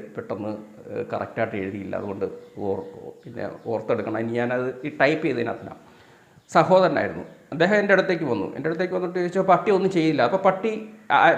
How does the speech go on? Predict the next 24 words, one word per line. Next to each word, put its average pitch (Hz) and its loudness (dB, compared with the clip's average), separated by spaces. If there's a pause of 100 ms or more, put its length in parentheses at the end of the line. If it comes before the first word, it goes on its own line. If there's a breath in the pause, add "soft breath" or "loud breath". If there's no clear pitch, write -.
ഈ 175 -4 (140)
ഇദ്ദേഹം 202 2
ബാബു 160 6
ആൻ്റണിയുടെ 208 4 (180)
ജ്യേഷ്ഠനെ 165 2
ഇറങ്ങി 175 2
വരുന്നത് 185 2
വ-, 143 6
വന്നപ്പോൾ 175 -2
തന്നെ 170 0 (400 loud breath)
ആ 160 4
പട്ടി 185 2 (420)
കുറെ, 156 6
കുറെ 165 6 (320)
ഈ 165 6
ശബ്ദം 160 4 (140)
ഉണ്ടാക്കുന്നതൊക്കെ 151 0
നിർത്തിയിട്ട് 143 -4
എന്നെ 135 0
വല്ല 127 2
സ്നേഹലാളത്തോടെ 127 -2
നക്കാനും 123 -2 (520 loud breath)
ഇങ്ങനെ 127 -2
കൈയിട്ട്, 120 0